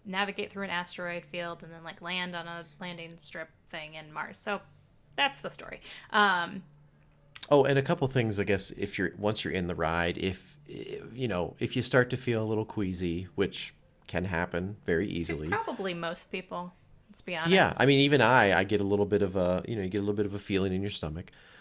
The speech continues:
Speaker 2: Um, but the, the most important thing is keep your eyes open and look at the screen.
Speaker 1: Right. I always remember that. That's a warning on there, and it always seems
Speaker 2: Yeah.
Speaker 1: not to make the most sense, but it's definitely true. Like, don't try to look, turn your head or look away.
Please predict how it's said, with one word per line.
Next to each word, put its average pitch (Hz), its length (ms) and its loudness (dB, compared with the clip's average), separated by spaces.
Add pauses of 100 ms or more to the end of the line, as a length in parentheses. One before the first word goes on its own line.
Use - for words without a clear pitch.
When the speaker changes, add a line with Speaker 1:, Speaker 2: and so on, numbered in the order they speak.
(220)
Speaker 2:
Um, 92 560 0 (140)
but 123 200 4
the, 98 140 -2 (140)
the 104 100 -2
most 120 360 0
important 95 440 -2
thing 92 220 -2
is 82 140 -4
keep - 200 -14
your 87 120 -4
eyes 98 240 0
open 82 400 -4 (800)
and 92 340 -2 (180)
look 92 260 -4
at 98 80 -6
the 95 80 -4
screen. 73 380 -4
Speaker 1:
Right. 220 680 -2
I 202 80 -4
always 214 200 -2
remember 190 300 -6
that. 170 280 -6
That's 208 220 -2
a 185 60 -6 (100)
warning 185 420 -6
on 160 160 -16
there, 160 180 -12
and 160 80 -12
it 170 100 -10
always 175 240 -6
seems 185 420 -10
Speaker 2:
Yeah. 98 100 -2
Speaker 1:
not 95 360 4 (520)
to 214 100 -8
make 220 220 -4
the 247 80 -6
most 262 240 -4
sense, 294 280 -6
but 185 160 -6
it's 175 240 -10
definitely 208 500 -6
true. 196 300 -6 (240)
Like, 175 120 -16
don't 196 160 -6
try 202 160 -2
to 196 80 -4
look, 185 400 -10
turn 190 200 -6
your 175 100 -8
head 170 240 -8
or 165 100 -10
look 165 200 -12
away. 165 460 -10